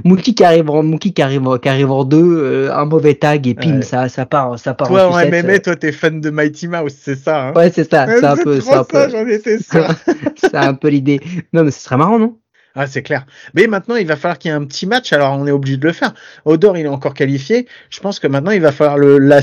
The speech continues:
Speaker 2: il va falloir qu'il fasse la ceinture entre Odor et Ramirez, à mon
Speaker 1: <laughs>
Speaker 2: avis.
Speaker 1: J'imagine.
Speaker 2: <laughs> truc de fou. Parce que bon, Nolan, tu peux plus aller le chercher, c'est terminé, quoi.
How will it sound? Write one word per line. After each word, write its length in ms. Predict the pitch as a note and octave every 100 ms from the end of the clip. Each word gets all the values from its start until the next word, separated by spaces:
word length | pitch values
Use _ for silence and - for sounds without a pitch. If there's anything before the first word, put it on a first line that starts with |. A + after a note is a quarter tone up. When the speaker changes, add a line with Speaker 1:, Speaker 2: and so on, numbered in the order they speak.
| C3+
Speaker 2:
il 160 | C#3
va 160 | C3+ C3+
falloir 300 | C#3+ C3 C3
qu'il 200 | - C3
fasse 220 | C#3+ C3+
la 100 | C3
ceinture 380 | A#2+ D#3+ - A#3
entre 240 | D#3+ -
Odor 340 | C3+ C#3 C#3 C3+
et 60 |
Ramirez, 480 | C3 B2+ C3 C3+ D#3+
à 60 | B2
mon 140 | F#3 C3+
Speaker 1:
<laughs> 0 |
Speaker 2:
avis. 380 | D3 F#3+ B3+
Speaker 1:
J'imagine. 480 | - E4 C4 - C#4+ F4+
Speaker 2:
<laughs> 1040 | - F4+ - F4 - D#4+ D4 - - - _ _ - -
truc 200 | C4+ B3+
de 160 | A3+ A3
fou. 160 | - D#4 - _
Parce 140 | - G#3+
que 80 | D#4
bon, 180 | D4+ A#3+
Nolan, 320 | G3+ A#3+ A3
tu 120 | F#3+ E3+
peux 140 | F3+
plus 160 | F3 F#3
aller 200 | F#3 F#3
le 60 |
chercher, 380 | F#3+ G#3+ A3 B3
c'est 140 | G#3 D3+
terminé, 440 | D#3+ F#3+ C#4 A3
quoi. 140 | C3